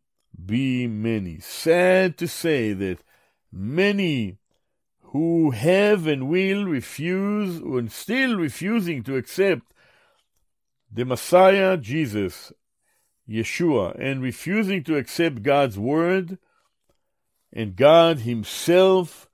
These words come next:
they will find the judgment of God will come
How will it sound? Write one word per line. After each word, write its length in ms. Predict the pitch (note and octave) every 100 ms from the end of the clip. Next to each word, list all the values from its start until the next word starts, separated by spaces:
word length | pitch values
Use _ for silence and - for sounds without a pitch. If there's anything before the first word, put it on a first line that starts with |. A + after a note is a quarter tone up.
| _ _ _ _
they 320 | F#2+ B2+ D3
will 260 | C#3+ B2+ G#2+
find 720 | - D3+ E3+ E3+ E3+ E3 D#3+ - _ _ _ _ _ _ _ _ -
the 140 | G2 G2
judgment 600 | F#2 E3 E3 D3 D#3+ B2
of 160 | G2+
God 500 | G#2+ C#3+ C#3+ C#3 C3+ - _ _ _ _ _ -
will 240 | A2 G2+
come 480 | - C3 C3 C3 A#2+